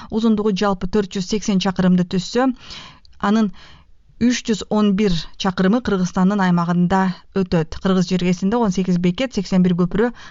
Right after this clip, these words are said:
кырк бир тоннель курулат. Жыйырма төртүнчү ноябрда Азаттыкка Бангладештин жыйырмадан ашык жараны кайрылды. Алардын айтымында, соңку үч айдан бери айлыгы тийбей иш берүүчү ишке чыкпаган ар бир күн үчүн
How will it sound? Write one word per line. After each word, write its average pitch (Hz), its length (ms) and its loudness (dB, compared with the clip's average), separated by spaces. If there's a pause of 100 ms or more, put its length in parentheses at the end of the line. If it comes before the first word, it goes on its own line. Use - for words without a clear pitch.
(120)
кырк - 220 -4
бир 220 260 2 (100)
тоннель 190 460 0
курулат. 170 600 -2 (1800)
Жыйырма 269 240 2
төртүнчү 247 400 -2
ноябрда 240 480 2
Азаттыкка 208 400 0
Бангладештин 214 640 0
жыйырмадан 220 480 2
ашык 208 240 -2
жараны 220 480 2
кайрылды. 180 480 2
Алардын 190 480 0
айтымында, 196 400 0
соңку 214 400 -2
үч 240 240 0
айдан 254 240 4
бери 233 160 2
айлыгы 208 320 0
тийбей 196 320 2
иш 190 160 -2
берүүчү 214 380 0
ишке 214 180 -4
чыкпаган 208 480 -4
ар 233 240 0
бир 277 160 -2
күн 247 160 4
үчүн 240 220 0